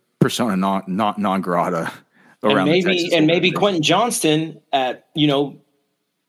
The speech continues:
Speaker 2: plus one thousand to be the first wide receiver selected.
Speaker 1: Is that one of yours?
Speaker 2: Yeah.
Speaker 1: I like that. I like that. I mean, it's a, it's a good, it's a good long shot pick, right?
Speaker 2: Yeah.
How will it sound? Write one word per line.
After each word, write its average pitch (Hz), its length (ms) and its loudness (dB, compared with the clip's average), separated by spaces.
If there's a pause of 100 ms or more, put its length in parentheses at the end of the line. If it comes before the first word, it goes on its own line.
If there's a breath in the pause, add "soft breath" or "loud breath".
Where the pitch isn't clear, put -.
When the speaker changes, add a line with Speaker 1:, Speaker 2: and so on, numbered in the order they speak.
Speaker 2:
plus 156 260 -2
one 151 140 0
thousand 156 360 0
to 147 100 -6
be 139 80 0
the 127 100 -4
first 147 300 -2
wide 135 160 0
receiver 160 340 -2
selected. 98 640 -6 (1500)
Speaker 1:
Is 120 80 -2
that 123 180 2
one 131 120 2
of 131 60 2
yours? 160 400 0 (720)
Speaker 2:
Yeah. 185 400 -2 (320)
Speaker 1:
I 196 100 2
like 202 300 2
that. 98 500 -2 (800)
I 170 100 2
like 196 320 -2
that. 85 380 -4
I 135 40 -6
mean, 165 200 -4
it's 180 200 -4
a, 196 120 -2 (140)
it's 180 120 -2
a 190 60 -2
good, 175 460 -2 (260 soft breath)
it's 165 160 -4
a 160 40 0
good 180 240 0
long 170 280 0
shot 175 440 -2
pick, 110 320 0
right? 107 320 -2 (320)
Speaker 2:
Yeah. 110 280 -8